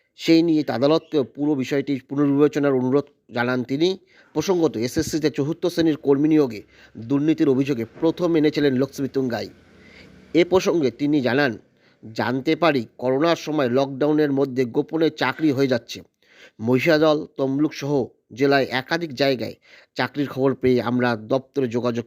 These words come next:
করি, কিন্তু কোনো লাভ হয়নি। সে সময় আমরা গ্রুপ ডিতে নিয়োগ সংক্রান্ত বেশ কিছু নথি পাই,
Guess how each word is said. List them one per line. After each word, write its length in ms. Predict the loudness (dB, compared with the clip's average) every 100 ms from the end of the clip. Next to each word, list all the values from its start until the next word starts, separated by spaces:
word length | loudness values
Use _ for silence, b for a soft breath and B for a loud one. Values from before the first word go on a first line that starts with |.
| -8
করি, 220 | -10 -10 _ _ _ _ _
কিন্তু 280 | -2 0 0
কোনো 200 | 2 2
লাভ 200 | 2 0
হয়নি। 280 | -6 -10 -14 _ _ _ _
সে 180 | -8 -6
সময় 320 | -2 0 2
আমরা 260 | 2 0
গ্রুপ 280 | -2 -2 -2
ডিতে 300 | 0 0 2
নিয়োগ 320 | 2 0 0
সংক্রান্ত 480 | -2 -8 -4 -4 -4
বেশ 280 | -2 -2 -2
কিছু 200 | -6 -4
নথি 260 | -4 -4 -4
পাই, 200 | -6